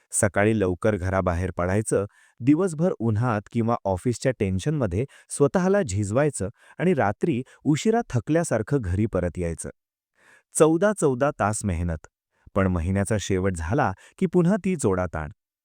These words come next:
तेच हप्ते, तीच बिलं आणि तोच पुढच्या महिन्याची वाट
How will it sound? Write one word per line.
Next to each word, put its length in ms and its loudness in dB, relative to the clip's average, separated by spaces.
तेच 300 0
हप्ते, 400 0
तीच 360 -2
बिलं 340 2
आणि 240 0
तोच 280 2
पुढच्या 320 2
महिन्याची 480 -2
वाट 300 0